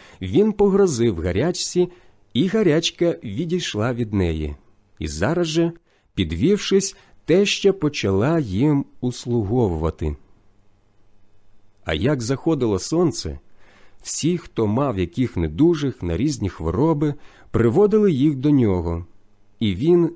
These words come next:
на кожного з них клав руки та й оздоровляв їх. А з багатьох з них виходили також і біси, що кричали: «Ти син Божий!» Та він,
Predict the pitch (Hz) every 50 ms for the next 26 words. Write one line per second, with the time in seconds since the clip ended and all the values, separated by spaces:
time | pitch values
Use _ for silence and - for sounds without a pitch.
0 | - - 110 107 113 120 117 - - 151 156 160 135 107 92 92 85 78 80 76
1 | 73 78 87 131 165 160 135 - - - - - - - - - - 104 101 113
2 | 117 107 92 90 85 117 160 180 175 - 160 156 151 147 135 - _ _ _ _
3 | - - 123 151 170 160 - - - 139 127 120 117 113 117 110 101 82 73 80
4 | 80 82 87 95 90 82 - - - - 85 78 78 76 73 - - - - _
5 | _ _ _ _ _ _ _ _ _ _ _ _ _ _ _ _ _ - 117 117
6 | 98 98 135 175 185 202 190 - 247 240 175 143 160 208 220 226 214 220 - 196
7 | 156 156 - - 202 190 185 190 180 180 180 - 185 185 180 185 165 151 - -
8 | - 170 165 139 147 123 101 - - - 80 71 71 - _ _ _ - - -
9 | - 98 101 - 131 139 135 - - 165 165 139 110 92 76 71 - _ _ _
10 | _ _ _ _ _ _ _ _ _ - 120 139 170 165 165 - - - - 226
11 | 226 220 220 208 202 185 147 147 185 175 156 139 120 90 87 85 82 80 - -
12 | - _ _ - _ _ _ - _ - - - - - - 113 127 170 214 226
13 | 226 214 170 -